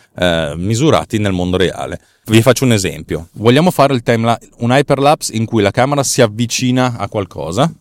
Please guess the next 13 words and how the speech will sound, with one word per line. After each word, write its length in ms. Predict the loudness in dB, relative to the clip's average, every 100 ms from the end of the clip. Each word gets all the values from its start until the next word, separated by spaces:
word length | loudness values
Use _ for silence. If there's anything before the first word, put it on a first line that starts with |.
| _
per 140 | -4
cui 100 | -2
c'è 140 | 0 0
una 160 | -2
sorta 260 | 0 0 0
di 80 | -2
slide 400 | 2 4 4 0
in 80 |
avanti, 380 | 0 0 -2 -4
un 80 | -6
carrello 300 | -2 0 0
in 100 | -2
avanti. 480 | -2 -4 -4 -6